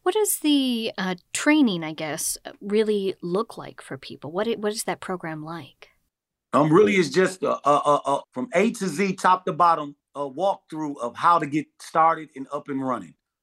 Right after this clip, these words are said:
Speaker 2: Um, we might have a student that's in California. We might have a student that's in Chicago, a student that's in Milwaukee. We can't be there hands-on like that,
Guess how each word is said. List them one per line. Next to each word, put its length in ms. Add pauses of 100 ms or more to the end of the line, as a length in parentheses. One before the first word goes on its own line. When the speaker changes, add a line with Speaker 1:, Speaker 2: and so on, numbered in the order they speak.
(240)
Speaker 2:
Um, 160
we 120
might 220
have 180
a 40
student 340
that's 160
in 80
California. 680
We 120
might 180
have 100
a 40
student 360
that's 220
in 200 (240)
Chicago, 680
a 40
student 320
that's 160
in 120
Milwaukee. 640 (420)
We 120
can't 380
be 120
there 200
hands-on 680
like 240
that, 200